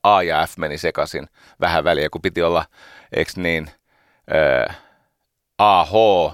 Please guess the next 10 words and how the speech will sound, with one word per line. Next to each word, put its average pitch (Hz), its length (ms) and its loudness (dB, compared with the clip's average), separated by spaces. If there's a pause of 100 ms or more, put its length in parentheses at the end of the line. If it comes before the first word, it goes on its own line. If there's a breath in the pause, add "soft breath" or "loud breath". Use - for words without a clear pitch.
(140)
ne 73 220 -6
nimikirjaimet, 73 720 -6
niin 78 120 -12
ne 80 60 -6
olikin 78 280 -6 (220)
F - 140 -18
H, 64 340 -6 (520)
tän 85 180 -2
tyyppistä 76 460 -6 (120)
virhettä. 95 520 -2